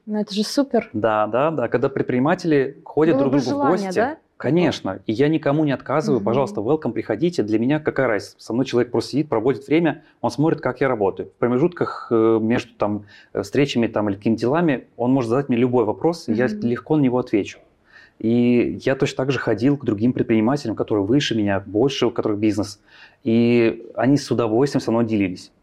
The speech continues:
Speaker 2: Главное просто обратиться к человеку по-человечески. Ну, типа сказать, там: "Слушай, у тебя классный бизнес, я вижу, ты там кла-, классно работаешь,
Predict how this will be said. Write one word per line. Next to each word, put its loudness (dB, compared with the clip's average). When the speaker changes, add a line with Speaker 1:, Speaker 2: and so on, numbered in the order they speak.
Speaker 2:
Главное 0
просто -2
обратиться -4
к -10
человеку 2
по-человечески. -4
Ну, 2
типа -18
сказать, -2
там: -12
"Слушай, -6
у -2
тебя 0
классный -2
бизнес, 0
я 4
вижу, 0
ты -10
там -8
кла-, -2
классно -2
работаешь, -2